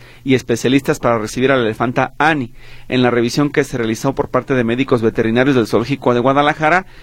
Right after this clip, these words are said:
se concluye que Annie presenta condición corporal pobre, falta de colmillos, uñas mal cortadas y comportamientos estereotipados. Es lo que refiere esta noticia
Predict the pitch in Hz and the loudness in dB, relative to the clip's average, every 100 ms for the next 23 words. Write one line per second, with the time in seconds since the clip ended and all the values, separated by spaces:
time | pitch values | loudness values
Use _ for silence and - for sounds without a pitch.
0 | - - 151 165 151 151 156 151 135 - | -18 0 2 2 0 2 2 2 0 2
1 | 151 165 196 147 127 135 139 147 127 110 | 0 0 -2 -2 0 -2 -2 -2 -2 -2
2 | 113 131 139 127 117 117 - 139 156 147 | -2 -2 0 0 0 -2 0 4 4 4
3 | - - - - - 143 151 151 123 120 | -4 -12 -20 -20 -2 0 2 -2 -2 -2
4 | 120 156 165 - - - 147 151 131 143 | 0 -2 -2 -6 -10 -2 0 2 0 -2
5 | - 120 135 143 - 127 120 117 113 113 | -2 -4 0 -2 0 -2 -2 -4 -4 -4
6 | 120 135 143 135 113 - 113 110 101 110 | -6 -4 -4 -4 -8 -4 -2 -2 -4 -4
7 | 139 135 117 - 120 127 123 110 107 131 | 0 0 -2 -8 -8 -6 -6 -8 -4 -2
8 | 127 131 - - - - 123 - 127 - | 0 -2 -8 -20 -12 -8 -8 -2 -4 -2
9 | 131 120 - 165 - 160 | -6 -8 -8 -10 -4 -4